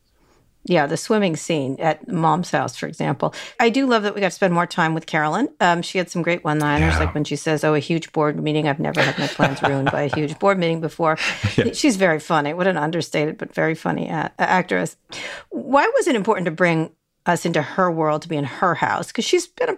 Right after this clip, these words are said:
Speaker 1: relatively peripheral character, comes
Speaker 2: Mm.
Speaker 1: in, takes some shots at the kids and leaves, essentially.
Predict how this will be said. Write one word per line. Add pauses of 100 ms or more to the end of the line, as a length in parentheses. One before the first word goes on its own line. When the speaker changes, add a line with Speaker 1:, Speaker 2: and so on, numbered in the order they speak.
Speaker 1:
relatively
peripheral
character,
comes
Speaker 2:
Mm.
Speaker 1:
in, (640)
takes
some
shots
at
the
kids
and
leaves,
essentially.